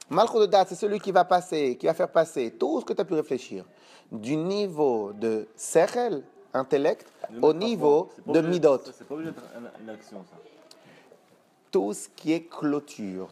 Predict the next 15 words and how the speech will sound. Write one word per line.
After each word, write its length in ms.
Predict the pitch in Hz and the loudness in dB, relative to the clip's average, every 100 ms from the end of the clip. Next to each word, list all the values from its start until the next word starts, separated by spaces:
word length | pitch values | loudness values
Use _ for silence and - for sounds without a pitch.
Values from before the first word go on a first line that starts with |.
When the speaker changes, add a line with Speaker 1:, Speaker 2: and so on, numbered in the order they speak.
| - | -10
Speaker 1:
tout 140 | 190 | -10
ce 100 | 190 | -10
qui 160 | - 170 | -4 -4
est 60 | |
passage 800 | 165 - 170 - - - 226 156 | -2 -2 -4 -4 -6 0 0 0
de 80 | 135 | -4
niveau. 280 | 135 123 104 | -4 -4 -4
Speaker 2:
Alors, 140 | 98 | -6
comment 140 | 92 131 | -6 -12
ça 100 | 123 | -14
peut 140 | 110 | -16
être 80 | 104 | -14
malchut 300 | 107 98 107 85 | -14 -16 -18 -20
de 140 | 98 | -20
chokhmah ? 380 | 95 90 - 95 | -20 -20 -20 -20